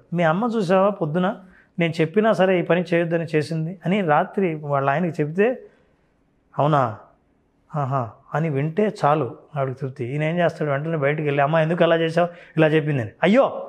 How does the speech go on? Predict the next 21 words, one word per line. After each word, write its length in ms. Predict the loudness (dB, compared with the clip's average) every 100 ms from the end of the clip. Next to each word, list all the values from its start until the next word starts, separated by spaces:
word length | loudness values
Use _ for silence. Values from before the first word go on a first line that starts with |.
| -14 -20 _ _ _
నేను 160 | 0 2
మీ 100 | 2
అమ్మను 260 | 4 4 4
వెళ్ళి 200 | 4 4
అడగమని 380 | 4 6 4 4
కాదు 180 | 2 2
నేను 140 | 0
చెప్పింది, 340 | -2 0 0 2
నువ్వు 100 | 2
వెళ్ళి 180 | 4
అడిగేసావా?" 440 | 2 2 2 4 4
అని. 160 | 2
ఇప్పుడు 260 | -6 -6 -2
రేపు 160 | 0 -2
పొద్దున 240 | -4 -2
నేను 160 | -2 0
ఆఫీస్కి 420 | 0 0 0 0
వెళ్తే 460 | 2 2 2 2 -2
వీళ్ళిద్దరు 360 | -2 0 2
ఉంటారు 220 | 2 2 0
ఇంట్లో. 300 | -2 -8